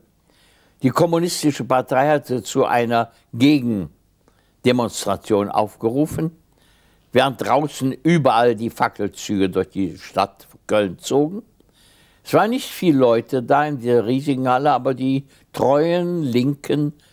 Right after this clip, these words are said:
waren doch da. Und ein Reichstagsabgeordneter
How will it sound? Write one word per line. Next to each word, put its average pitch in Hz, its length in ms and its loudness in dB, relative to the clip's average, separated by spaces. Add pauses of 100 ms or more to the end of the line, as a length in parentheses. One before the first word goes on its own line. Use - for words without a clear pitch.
waren 123 380 -2
doch 117 300 -2
da. 107 420 0 (920)
Und 139 200 2
ein 135 160 2
Reichstagsabgeordneter 160 1900 0